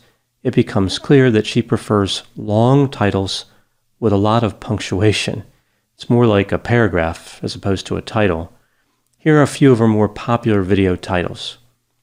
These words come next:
Hot Girl Summer Favorites, thirty Things I Can't Live Without, all affordable.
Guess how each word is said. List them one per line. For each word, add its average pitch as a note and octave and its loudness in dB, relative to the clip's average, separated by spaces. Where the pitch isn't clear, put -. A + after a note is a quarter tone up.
Hot - -4
Girl B2 2
Summer A2 -2
Favorites, A#2+ -2
thirty A#2+ 2
Things A2+ -2
I G2+ -4
Can't G#2+ -2
Live G#2+ 0
Without, G#2 -2
all G#2+ 0
affordable. G2+ 0